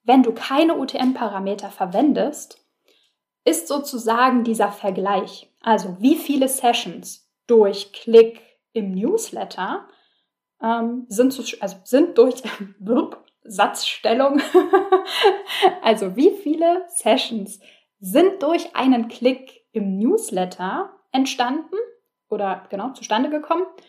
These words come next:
inklusive welche Verkäufe sind danach, ähm, passiert, in welcher Höhe und so weiter,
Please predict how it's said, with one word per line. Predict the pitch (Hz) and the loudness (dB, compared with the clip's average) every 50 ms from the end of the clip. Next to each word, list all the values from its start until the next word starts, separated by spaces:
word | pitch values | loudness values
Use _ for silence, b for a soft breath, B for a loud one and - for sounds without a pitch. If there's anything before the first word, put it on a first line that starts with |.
| b b b b b b b _ _ _ - | b b b b b b b _ _ _ 4
inklusive | 330 349 370 370 370 - 302 269 240 233 254 262 254 214 220 233 233 226 220 202 180 | 6 6 6 6 2 0 -2 -2 0 2 4 4 4 4 4 4 4 4 4 2 2
welche | 185 185 185 - 269 247 | -2 -2 -2 -4 -10 -10
Verkäufe | - 330 339 339 - 269 254 277 285 285 - 254 | -6 -6 -8 -4 2 4 4 6 4 4 2 -2
sind | 226 240 233 226 | -2 0 0 0
danach, | 220 208 208 214 208 214 208 208 - - - - | -2 -2 -2 -2 -2 -2 -2 -2 -4 -10 -10 -6
ähm, | 214 214 208 208 196 190 196 214 - _ _ | -4 -4 -2 -4 -4 -8 -10 -12 -14 _ _
passiert, | _ - 226 - - - 226 220 208 208 - | _ -12 -10 -10 -6 -2 0 0 0 -2 -6
in | 196 - | -10 -14
welcher | - - - - - - | -14 -14 -20 -20 -14 -8
Höhe | 247 262 294 302 269 | -6 -2 -2 -2 -2
und | - 220 190 | -2 -6 -10
so | - 185 190 | -10 -8 -6
weiter, | 208 277 285 - 339 370 | -6 -6 -4 -4 -6 -6